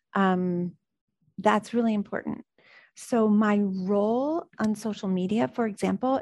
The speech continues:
is to put value out there into the world and to make sure that I'm interacting in that I am acknowledging people. I'm not gonna coach.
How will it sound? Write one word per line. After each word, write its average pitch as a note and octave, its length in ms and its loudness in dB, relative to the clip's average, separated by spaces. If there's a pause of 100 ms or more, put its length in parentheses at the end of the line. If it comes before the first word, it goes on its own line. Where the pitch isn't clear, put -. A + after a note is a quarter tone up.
is G3+ 140 -2
to - 100 -14
put - 200 -4
value G3+ 420 2
out B3 180 2
there A#3 140 2
into G#3+ 240 -2
the F#3+ 80 -6
world A3+ 400 -2 (400)
and A3+ 100 2
to A#3+ 100 -4
make A#3 200 0
sure C4+ 340 0
that D4 140 4
I'm A#3+ 240 6 (160)
interacting A#3 1040 0 (880)
in D4+ 300 6
that B3 280 2
I G#3 140 0
am F#3 480 -2 (100)
acknowledging F#3+ 1200 0
people. - 480 -6 (640)
I'm G3 140 4
not F#3+ 180 4
gonna F3+ 160 0
coach. D4+ 480 -4